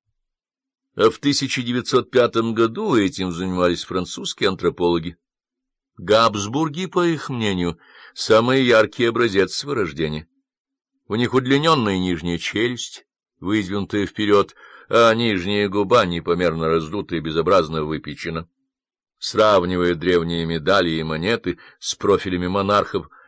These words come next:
антропологи указывали, что в династии Габсбургов не всё в порядке. Их способность к мышлению тоже отличается от здравого рассудка.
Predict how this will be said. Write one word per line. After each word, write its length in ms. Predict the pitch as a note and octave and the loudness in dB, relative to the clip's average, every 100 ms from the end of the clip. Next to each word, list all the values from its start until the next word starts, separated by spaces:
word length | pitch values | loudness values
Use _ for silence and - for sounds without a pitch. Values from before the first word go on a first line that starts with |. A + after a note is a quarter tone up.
| - - | -20 -2
антропологи 760 | F#2+ G#3 A#2+ B2+ F#3+ F3+ D#3+ | 0 2 -2 2 2 2 0
указывали, 520 | D#3+ D3 E3+ D#3 D#3+ | -4 0 -2 0 -4
что 260 | D3+ - C#3+ | -4 -4 -4
в 60 | B2+ | -4
династии 540 | C#3 D3+ C#3 - C3+ | -4 -2 -4 -4 -4
Габсбургов 720 | B2+ C3+ A#2+ A2+ B2 B2+ - _ | 2 0 0 -6 -2 -2 -4 _
не 180 | - C3 | -8 -6
всё 280 | - - B2 | -2 0 0
в 100 | - | 0
порядке. 500 | G#2+ F2 D2 _ - _ _ _ _ _ _ _ _ _ - | 0 0 -2 _ -20 _ _ _ _ _ _ _ _ _ -6
Их 220 | A2 - | -4 -4
способность 840 | - B2+ A#2+ B2+ A#2 B2 - - | -2 0 2 2 2 -2 -4 -10
к 80 | - | -10
мышлению 640 | B2 B2 - D3 D#3+ F#2+ E2+ | -6 -4 -4 -4 -2 -2 -4
тоже 280 | C2+ A2 E2+ | -4 -2 -4
отличается 680 | E2+ D#2 F#2+ F#2 F2 - - _ _ | -4 -6 -2 -2 -2 -10 -12 _ _
от 140 | D#2+ E2 | -8 -8
здравого 500 | D2 E2+ E2 D#2+ D#2+ | -2 2 4 2 0
рассудка. 500 | D#2+ - F2 - | -2 -6 -10 -14